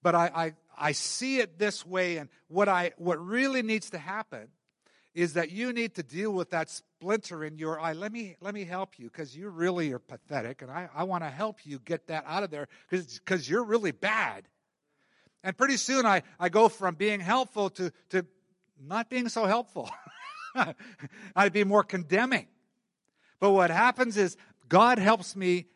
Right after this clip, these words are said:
get the, the, s-, the, uh, the log out of my eye,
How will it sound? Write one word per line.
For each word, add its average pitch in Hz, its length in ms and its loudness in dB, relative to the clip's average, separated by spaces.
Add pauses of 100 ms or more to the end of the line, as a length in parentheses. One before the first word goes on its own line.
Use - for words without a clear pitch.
(100)
get 202 260 4
the, 170 220 2 (460)
the, 156 100 -2
s-, - 280 -4 (180)
the, 127 380 0
uh, 120 200 -14 (540)
the 151 80 -14
log 190 460 8
out 170 160 6
of 139 120 -4
my 202 360 6
eye, 131 360 -2